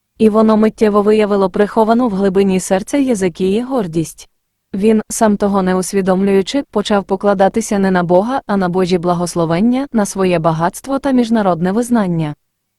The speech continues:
Випробування стало дзеркалом, яке показало йому його справжній стан. На щастя, побачивши свій гріх, Єзекія впокорився і покаявся, завдяки чому уникнув Божого гніву.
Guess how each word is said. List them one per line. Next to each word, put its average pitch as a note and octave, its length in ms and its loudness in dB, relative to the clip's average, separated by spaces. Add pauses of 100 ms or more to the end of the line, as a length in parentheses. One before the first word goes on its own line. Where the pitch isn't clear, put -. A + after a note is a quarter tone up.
(380)
Випробування G3+ 760 0
стало F#3 320 0
дзеркалом, G3+ 680 -2
яке G3 300 -2
показало F#3 540 -2
йому A#3+ 300 -2
його A3+ 280 -2
справжній F3+ 580 -4
стан. E3 380 -4 (500)
На G#3 140 2
щастя, G#3 600 -2
побачивши G3 600 -2
свій F#3 240 -2
гріх, F3+ 420 -4
Єзекія G#3 600 0
впокорився F#3+ 720 -2
і A#3+ 80 -8
покаявся, G3+ 800 -2
завдяки F3+ 480 -2
чому F#3+ 300 0
уникнув A#3+ 520 -2
Божого F3+ 460 0
гніву. G3+ 480 -2